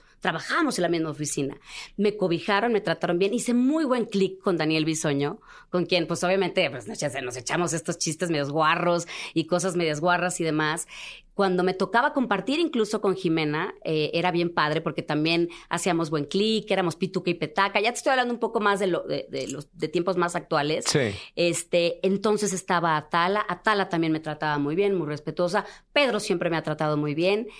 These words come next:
Speaker 1: Y entonces eran ellos, sí. Y Ricardo Casares todavía estaba entonces.
Speaker 2: Hubo un momento que estuvo Richard,
Speaker 1: Exacto.
Speaker 2: ¿no?
Speaker 1: Sí, sí, sí. Y todavía coincidí con Ricardo.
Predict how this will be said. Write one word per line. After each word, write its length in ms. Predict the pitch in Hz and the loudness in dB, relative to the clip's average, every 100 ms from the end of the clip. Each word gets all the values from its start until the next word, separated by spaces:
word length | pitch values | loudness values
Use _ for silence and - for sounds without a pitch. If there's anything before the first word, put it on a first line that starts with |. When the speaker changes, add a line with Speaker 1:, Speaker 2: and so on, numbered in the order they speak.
| - - _ | -20 -20 _
Speaker 1:
Y 120 | 196 | 0
entonces 600 | 190 190 233 233 277 - - | 0 0 0 0 0 -2 -2
eran 240 | 185 185 | 0 2
ellos, 260 | 165 131 - | 2 -2 -8
sí. 540 | - - - - 160 - | -10 -10 -8 -4 -2 0
Y 100 | 240 | 0
Ricardo 460 | 269 - 269 262 | 0 0 2 2
Casares 500 | 269 285 285 254 208 | 0 0 2 2 0
todavía 380 | - 202 208 202 | -2 2 2 2
estaba 240 | 202 196 196 | 0 0 0
entonces. 380 | 196 233 208 180 | 2 0 2 4
Speaker 2:
Hubo 80 | |
un 100 | 175 | 4
momento 380 | 160 147 156 156 | 2 2 2 2
que 80 | 147 | 0
estuvo 500 | - 156 151 143 131 | 0 2 4 4 4
Richard, 360 | 139 147 - - | 2 2 2 2
Speaker 1:
Exacto. 40 | |
Speaker 2:
¿no? 160 | 139 175 | 2 2
Speaker 1:
Sí, 180 | 269 277 | 2 0
sí, 140 | 247 | 0
sí. 300 | 247 254 294 - | 0 -2 -2 -2
Y 140 | 196 | -2
todavía 580 | 220 208 226 220 196 196 | 0 2 2 2 0 2
coincidí 520 | 214 208 180 170 190 | 0 0 0 0 0
con 200 | 202 185 | 0 0
Ricardo. 520 | 185 185 208 180 - | 0 2 2 2 -4